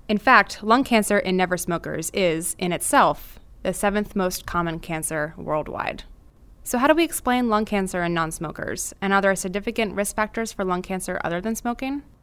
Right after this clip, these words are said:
We'll get to the bottom of this today with the help of Doctor Jeff Oxnard, a medical oncologist at Dana-Farber's Low Center for Thoracic Oncology. Doctor Oxnard treats all types of lung cancer.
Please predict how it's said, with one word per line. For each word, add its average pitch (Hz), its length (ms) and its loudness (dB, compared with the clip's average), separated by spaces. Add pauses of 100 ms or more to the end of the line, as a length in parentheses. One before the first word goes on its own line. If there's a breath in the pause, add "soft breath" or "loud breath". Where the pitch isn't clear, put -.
(120)
We'll 226 100 4
get 277 140 6
to 254 80 0
the 233 80 4
bottom 220 260 10
of 185 140 4
this 175 180 0
today 175 240 2
with 160 120 0
the - 40 -4
help 175 220 -2
of 175 120 0
Doctor 170 300 -2
Jeff 202 380 2
Oxnard, 170 600 0 (180)
a 196 80 0
medical 208 340 4
oncologist 175 800 2
at 170 140 -4
Dana-Farber's 185 640 0
Low 180 240 2
Center 180 320 0
for 170 160 -6
Thoracic 170 460 -2
Oncology. - 680 -4 (300)
Doctor 202 340 4
Oxnard 185 420 0
treats 180 380 -2
all 170 180 2
types 175 320 -6
of 170 120 -8
lung - 160 -8
cancer. - 420 -8